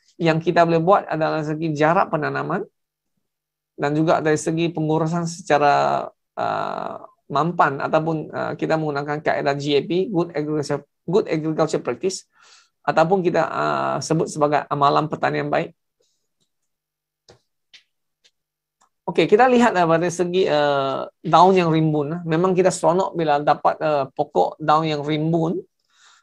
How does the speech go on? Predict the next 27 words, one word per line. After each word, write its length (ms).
uh, 960
daun 320
banyak. 400
Juga 320
satu 320
adalah 320
keseronokan 800
apabila 240
kita 240
menanam 400
durian. 480
Tetapi 320
sebenarnya 400
daun 240
rimbun 340
ni 60
adalah 320
disebabkan 640
kandungan 540
baja 240
nitrogen 480
yang 160
tinggi. 400
Apabila 400
ba-, 240
kandungan 400
ba-, 240